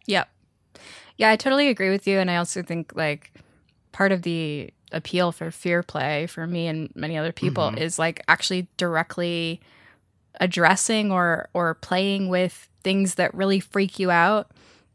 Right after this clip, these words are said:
Speaker 1: in a way that
Speaker 2: Mm-hmm.
Speaker 1: can be healing and can be cathartic. And, like, certainly every time there's a shooting in the news, I get more and more nervous about guns and more and more angry at the people who think that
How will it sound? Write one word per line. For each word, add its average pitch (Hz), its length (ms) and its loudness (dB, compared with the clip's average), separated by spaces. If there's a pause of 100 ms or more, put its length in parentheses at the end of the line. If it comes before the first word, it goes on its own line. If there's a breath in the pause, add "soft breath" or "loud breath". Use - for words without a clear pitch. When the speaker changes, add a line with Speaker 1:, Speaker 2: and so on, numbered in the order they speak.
(120)
Speaker 1:
in 214 180 0
a 226 80 2
way 233 200 4
that 240 140 4
Speaker 2:
Mm-hmm. 220 160 -2
Speaker 1:
can 247 260 6
be 285 400 2
healing 214 640 2
and 170 100 -2
can 180 240 -2
be 180 420 0
cathartic. 175 760 -2
And, 147 280 -2
like, 151 200 -4
certainly 190 500 -2
every 180 300 -2
time 180 280 -4
there's 180 240 -2
a 175 40 -2
shooting 180 420 -2
in 175 120 -4
the 160 180 -4
news, 170 840 -4
I 147 340 0
get - 300 -2
more 151 240 -4
and 160 120 -4
more 175 160 -4
nervous 196 420 0
about 190 400 2 (200)
guns 208 440 4
and 175 120 2
more 170 200 0
and 175 80 0
more 175 180 0
angry 180 520 0
at - 140 -2
the 175 80 -4
people 180 480 -2
who 180 140 -2
think 175 240 -4
that - 300 -2